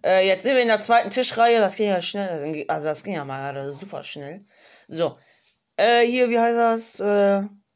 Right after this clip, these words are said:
wer sitzt denn da jetzt? Also, ähm, ja, eigentlich, es geht so.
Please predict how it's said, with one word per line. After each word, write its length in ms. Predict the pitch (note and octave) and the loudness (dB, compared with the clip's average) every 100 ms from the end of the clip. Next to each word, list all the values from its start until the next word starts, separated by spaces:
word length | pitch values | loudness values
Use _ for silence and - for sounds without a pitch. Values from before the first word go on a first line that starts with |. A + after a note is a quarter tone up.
| _ | _
wer 120 | C#3+ C#3+ | -14 -14
sitzt 240 | - - | -14 -12
denn 100 | D#3+ | -10
da 140 | C3 | -8
jetzt? 360 | B2+ C3 B2+ - _ _ _ - | -8 -10 -14 -20 _ _ _ -6
Also, 420 | F3 D#3+ C#3 - _ _ - | -4 -2 -6 -8 _ _ -4
ähm, 640 | - G3+ G3 F#3+ F#3+ G3 _ _ _ _ _ _ _ | 4 6 4 2 -6 -10 _ _ _ _ _ _ _
ja, 640 | C#3 D3+ F3 E3+ D#3 D#3+ E3+ - | -4 0 2 2 0 -6 -10 -4
eigentlich, 600 | F#3+ G3+ G#3 - - - | -2 -2 -2 -2 -6 -6
es 200 | E3+ D3 | -10 -6
geht 480 | F3 G#3+ A#3 A#3+ A#3 | -2 0 0 -2 -4
so. 520 | G#3 G#3+ G#3+ G#3+ G3 | 0 2 4 2 -2